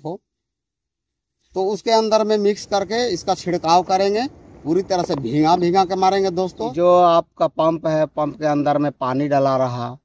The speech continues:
और यूरिया है सौ ग्राम और नमक, मैंने इसलिए बोला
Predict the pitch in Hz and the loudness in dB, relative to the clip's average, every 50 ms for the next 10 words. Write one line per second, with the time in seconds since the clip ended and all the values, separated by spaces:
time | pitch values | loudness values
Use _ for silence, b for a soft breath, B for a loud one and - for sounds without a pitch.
0 | _ _ _ _ _ _ _ _ _ _ _ _ _ _ _ - 131 131 139 143 | _ _ _ _ _ _ _ _ _ _ _ _ _ _ _ -4 0 2 4 4
1 | 143 143 143 139 143 139 - _ _ _ 151 139 143 143 139 143 147 160 165 160 | 4 4 2 0 -2 -6 -8 _ _ _ -8 -4 -4 -2 0 0 2 4 4 2
2 | 151 143 135 123 120 117 123 131 _ _ _ _ - 143 135 135 131 123 127 120 | 2 0 -2 -2 -4 -6 -8 -12 _ _ _ _ -6 -4 -2 -2 -2 -2 -2 -4
3 | 117 113 117 127 131 - _ _ _ _ _ _ _ _ _ _ _ _ - 147 | -4 -6 -8 -10 -14 -18 _ _ _ _ _ _ _ _ _ _ _ _ -4 -2
4 | 147 147 147 151 151 156 165 165 160 - 151 151 151 151 156 151 165 170 - - | 0 2 2 2 2 2 2 0 0 -2 -2 -2 0 0 0 0 -2 -2 -4 -4
5 | 160 160 160 151 135 123 131 131 127 123 123 127 135 | -4 -2 -2 -2 -2 -2 -2 -2 0 -2 -2 -4 -6